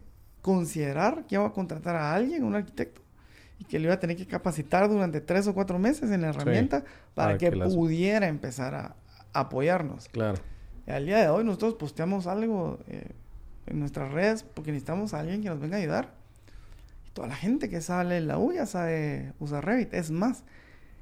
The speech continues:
Speaker 1: gente que todavía está a nivel de técnico.
Speaker 2: Sí.
Speaker 1: O sea, bachilleres en dibujo vienen con su certificado de Autodesk de que saben usar la herramienta.
Speaker 2: Ok.
Speaker 1: Entonces, eso es, eso es bien positivo,
Speaker 2: Sí,
Speaker 1: digamos.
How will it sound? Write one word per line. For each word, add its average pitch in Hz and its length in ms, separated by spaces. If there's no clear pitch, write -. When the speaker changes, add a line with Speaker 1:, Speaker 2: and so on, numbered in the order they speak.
Speaker 1:
gente 202 400
que - 100
todavía 160 320
está 190 200
a - 20
nivel 202 420
de 185 480
técnico. 226 600
Speaker 2:
Sí. 110 120
Speaker 1:
O 151 40
sea, 165 100
bachilleres 151 440
en 185 100
dibujo 170 400
vienen 196 300
con 233 160
su 208 140
certificado 160 920
de 180 60
Autodesk 160 560
de 175 100
que 147 160
saben 170 240
usar 156 180
la 170 80
herramienta. 156 540
Speaker 2:
Ok. 98 160
Speaker 1:
Entonces, 160 460
eso 180 240
es, 196 180
eso 160 200
es 196 100
bien 240 240
positivo, 175 420
Speaker 2:
Sí, 127 120
Speaker 1:
digamos. 131 200